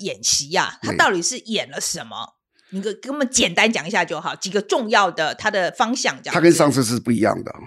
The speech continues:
Speaker 1: 嗯。
Speaker 2: 它这一次我觉得它传达最大的一个讯息就是我不打你。上次有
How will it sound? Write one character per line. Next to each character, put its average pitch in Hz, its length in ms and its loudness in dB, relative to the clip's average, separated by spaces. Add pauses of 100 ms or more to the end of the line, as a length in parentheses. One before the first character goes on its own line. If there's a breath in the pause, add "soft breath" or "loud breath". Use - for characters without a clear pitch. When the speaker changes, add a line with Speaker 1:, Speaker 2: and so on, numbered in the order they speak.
Speaker 1:
嗯。 175 80 -16 (120)
Speaker 2:
它 170 120 4
这 180 140 4
一 151 60 10
次 160 100 0
我 123 140 4
觉 107 80 -4
得 113 80 -2
它 123 100 4
传 107 180 0
达 104 140 0
最 117 160 0
大 101 180 4
的 101 60 -2
一 - 40 -8
个 - 100 -8
讯 120 160 0
息 - 180 -4
就 113 140 -2
是 104 200 -2 (180)
我 - 60 -2
不 127 140 0
打 98 240 0
你。 - 220 -10 (1040)
上 139 180 2
次 120 160 -2
有 - 240 -10